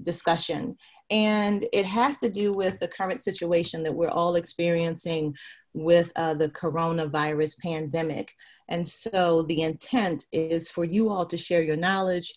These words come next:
your resources, and insights to assist, uh, our parents, our listeners, in really helping our children through this very difficult time. And so the plan is that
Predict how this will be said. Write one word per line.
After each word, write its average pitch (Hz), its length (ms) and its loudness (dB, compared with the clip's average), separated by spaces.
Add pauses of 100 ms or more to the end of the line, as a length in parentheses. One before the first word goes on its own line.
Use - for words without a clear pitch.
(260)
your 160 220 4
resources, 180 1000 0
and 160 220 -4
insights 214 680 4
to 170 160 0
assist, 190 600 -4 (600)
uh, 165 320 -2
our 160 160 -2
parents, 214 500 0
our 175 140 -4
listeners, 185 800 -2 (480)
in 180 600 2
really 220 440 4
helping 196 500 -2
our 165 140 -2
children 196 720 0
through 170 200 -2
this 180 200 -4
very 180 300 0
difficult 190 600 -2
time. 160 380 -4
And 151 120 -4
so 170 140 -2
the 165 80 0
plan 202 440 -4
is 196 140 -6
that 175 280 0